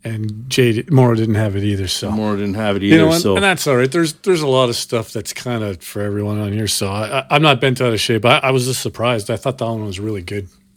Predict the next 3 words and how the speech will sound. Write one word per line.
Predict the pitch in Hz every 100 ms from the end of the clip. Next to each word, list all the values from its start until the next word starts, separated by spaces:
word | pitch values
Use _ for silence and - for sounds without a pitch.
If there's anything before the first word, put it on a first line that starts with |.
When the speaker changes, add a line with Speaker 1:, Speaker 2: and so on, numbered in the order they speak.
| _ - - _ _ _ _ _ _ _ _ _ _ -
Speaker 2:
Yeah, | 165 180 175
it's, | 175 151 143 - -
um, | 143 131 123 110